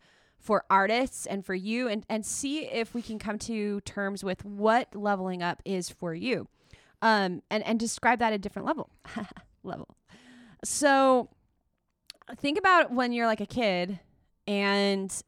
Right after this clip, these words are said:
um, we're, like, in the thick of it 'cause we have an eight-year-old who, like, grows like a freaking weed right now, and she, or flower. She's a flower. Um, but she grows all the time. And when you're a kid, your parents have to buy you a new wardrobe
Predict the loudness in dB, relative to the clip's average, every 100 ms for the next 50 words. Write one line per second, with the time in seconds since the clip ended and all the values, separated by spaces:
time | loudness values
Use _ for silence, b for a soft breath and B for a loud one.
0 | _ -2 2 2 0 -2 0 2 2 0
1 | -2 -6 -4 -4 -4 -4 -6 -2 -2 -2
2 | -6 -4 -2 -2 -4 -8 -12 _ -10 -10
3 | -8 -8 -6 -8 -10 -14 -16 -14 -10 -8
4 | -8 -6 -6 -6 -4 -6 -6 -10 -8 -8
5 | -8 -6 -10 -8 -6 -6 -8 -14 -16 -14
6 | -12 -12 -14 _ B B B B 2 4
7 | 4 2 -4 b b b b -6 -4 -6
8 | -2 2 2 -2 -2 2 2 2 -2 -4
9 | 0 2 0 -4 -10 b b 0 2 2
10 | 2 4 2 0 -2 -2 -6 _ _ _
11 | _ -2 2 2 2 -2 -2 -4 -4 0
12 | 4 4 2 0 -2 0 0 2 0